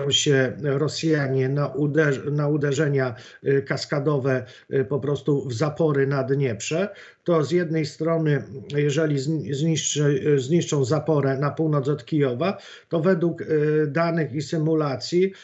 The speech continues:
jedna trzecia Kijowa znajdzie się pod wodą, czyli trzymilionowe miasto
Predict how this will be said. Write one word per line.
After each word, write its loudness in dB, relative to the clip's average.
jedna 0
trzecia -4
Kijowa -2
znajdzie 0
się -2
pod -4
wodą, 0
czyli -2
trzymilionowe 0
miasto 0